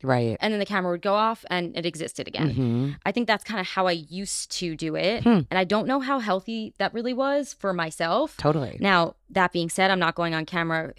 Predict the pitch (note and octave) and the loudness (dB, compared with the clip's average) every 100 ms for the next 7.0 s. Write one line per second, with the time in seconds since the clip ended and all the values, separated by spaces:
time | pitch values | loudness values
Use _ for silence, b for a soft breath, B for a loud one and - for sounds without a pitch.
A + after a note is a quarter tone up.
0 | D#3+ - - E3+ E3+ E3+ E3 E3 - E3 | -18 -6 2 4 4 4 2 0 -2 -2
1 | E3 D#3 D#3 - - F3 F3 E3 D#3+ D#3+ | 0 0 -2 -6 -6 -2 -2 -2 -4 -6
2 | D#3+ D#3 D#3 - E3 D#3 - _ - E3+ | -4 -6 -8 -8 -8 -8 -12 _ -18 -14
3 | - F3 F3+ E3+ D#3+ - - D#3+ D#3+ E3 | -6 -4 -4 -6 -8 -10 -10 -6 -4 0
4 | F#3 F#3 E3+ - E3 E3+ D#3+ D#3+ D#3 D#3 | 2 2 0 -4 -4 -4 -6 -10 -6 -4
5 | D3+ D3+ D3 - _ _ _ _ _ _ | -2 -4 -8 -12 _ _ _ _ _ _
6 | _ _ - G3+ G3+ E3 E3 D3+ E3+ G#3 | _ _ -2 0 2 0 -2 -2 0 0